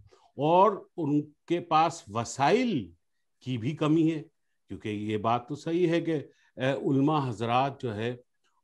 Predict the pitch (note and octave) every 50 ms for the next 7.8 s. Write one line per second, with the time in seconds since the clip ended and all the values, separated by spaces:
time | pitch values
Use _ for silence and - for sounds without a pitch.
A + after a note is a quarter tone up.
0 | - C3+ C3 C#3+ C#3+ A#2+ - _ - A2 A2+ A2 - - - A#2 B2 D3 C3+ G2
1 | G#2 F#2+ F#2+ F#2 G#2+ B2+ D3+ E3+ D#3+ D#3+ D3+ - - - - B2 B2+ C3 C#3 B2+
2 | C#3 C#3 C3+ C3+ C3+ A#2 A#2 B2+ B2+ - - C3 A#2 G#2+ B2 C3 A#2 A2+ - -
3 | _ - C3 B2+ A2+ A#2 A2+ A2+ _ _ _ _ _ _ _ _ _ D3 D3 D3+
4 | D3+ C3+ D3 F3 D#3+ E3 E3+ E3+ - C#3+ D3+ D#3 D3 - - - - B2+ A#2+ -
5 | - - - A#2+ - - C3+ D3 D3 D3 D3 C#3 C#3 C#3 - - D#3 C3 A#2 A2+
6 | - C#3 C3+ C#3+ C#3 C3+ - D3+ C#3+ D3 - C3+ B2 C3 D#3 D#3 - - - D#3+
7 | C#3 - - C#3+ C#3+ A#2 A2+ G2+ - B2 A#2+ B2 B2+ B2+ A#2+ A#2